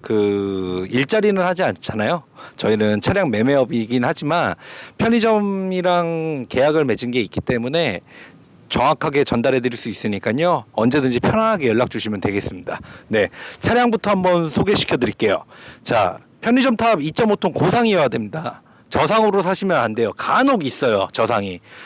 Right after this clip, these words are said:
저상으로 사게 되면은 문제가 있는 게 일이 힘들어져요. 그 도크에 차량을 뒤에 갖다 대면은 저상은 대략 십오 센치 정도가 내려가기 때문에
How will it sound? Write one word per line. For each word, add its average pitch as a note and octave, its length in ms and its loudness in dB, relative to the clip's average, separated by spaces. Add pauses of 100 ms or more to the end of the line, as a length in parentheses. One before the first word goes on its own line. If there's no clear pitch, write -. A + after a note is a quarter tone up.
(320)
저상으로 G3+ 480 2
사게 G#3 180 -2
되면은 F#3+ 320 0
문제가 D#3 380 2
있는 C3 320 2
게 D3 340 2 (260)
일이 G3 260 2
힘들어져요. C3+ 680 0 (560)
그 C3 400 2
도크에 G#3+ 580 2
차량을 B3+ 400 2
뒤에 D#3+ 160 0
갖다 C#3 260 0
대면은 D3 600 -2 (640)
저상은 G3 680 0
대략 D#3 380 0
십오 C4+ 260 -6
센치 C4 320 -6
정도가 G3 420 -2
내려가기 C3+ 420 2
때문에 C3+ 640 -2